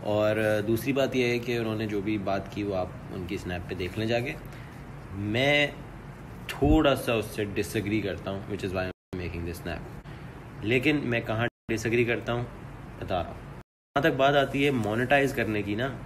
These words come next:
वहाँ पे I disagree with Junaid भाई, with all due respect। जब तक आप बड़े नहीं हो जाते ना, कि आप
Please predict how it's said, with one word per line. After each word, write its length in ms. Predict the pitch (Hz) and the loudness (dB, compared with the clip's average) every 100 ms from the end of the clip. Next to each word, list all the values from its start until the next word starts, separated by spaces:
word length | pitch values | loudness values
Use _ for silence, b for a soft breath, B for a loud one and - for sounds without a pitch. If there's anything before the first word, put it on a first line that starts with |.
| - - 101 | -12 -6 0
वहाँ 300 | 113 131 147 | 2 4 2
पे 240 | 123 127 | 4 2
I 240 | 120 113 104 | 2 2 0
disagree 360 | 101 104 110 | -2 0 0
with 120 | 110 | 0
Junaid 280 | 107 107 107 | 0 0 0
भाई, 180 | 117 127 | 0 0
with 140 | 120 | 0
all 120 | 107 101 | 0 0
due 240 | 104 101 | 0 -2
respect। 340 | - 127 127 - B B B B B 104 | -2 -4 -4 -8 B B B B B 0
जब 240 | 131 127 | 0 4
तक 220 | 180 180 - | 4 4 4
आप 320 | 131 139 98 | 4 4 2
बड़े 260 | 117 127 160 | 2 6 6
नहीं 120 | 160 | 6
हो 80 | 120 | 4
जाते 320 | 98 90 107 | 2 0 -2
ना, 120 | 85 - - - - - - | -4 -6 -12 -14 -14 -12 -2
कि 80 | 120 | -2
आप 500 | - 113 123 127 | 2 4 4 2